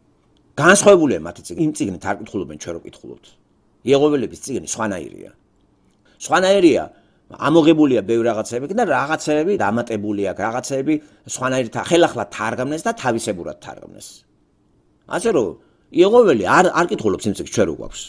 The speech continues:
ხო, მე ქრისტიანულ სამყაროს, პროტესტანტიზმის სხვა იმაში რო არის, ხო, რეფორმატორების. წიგნი არ ხიმძღვანელოთ. მათ ვერ გაუგიათ რა, აი, ესე ჩაჭიდებული არიან იმ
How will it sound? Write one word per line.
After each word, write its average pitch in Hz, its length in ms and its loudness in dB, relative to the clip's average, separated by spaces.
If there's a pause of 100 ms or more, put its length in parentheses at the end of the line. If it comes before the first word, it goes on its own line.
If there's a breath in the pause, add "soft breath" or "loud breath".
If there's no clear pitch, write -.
(120)
ხო, - 200 -10
მე 98 180 -6
ქრისტიანულ 95 500 -6
სამყაროს, - 500 -12
პროტესტანტიზმის 87 840 -10 (320 loud breath)
სხვა - 220 -8
იმაში 90 360 -6
რო 78 120 -10
არის, 65 200 -14
ხო, 113 120 -8 (340 loud breath)
რეფორმატორების. 85 760 -10
წიგნი 214 280 -10
არ 135 220 -4
ხიმძღვანელოთ. 87 680 -6 (880)
მათ 120 360 -2 (140)
ვერ 131 240 0
გაუგიათ 127 600 2
რა, 139 240 -2
აი, 123 180 -2
ესე 143 120 -6
ჩაჭიდებული 135 720 -8
არიან 113 320 -2
იმ 101 100 -8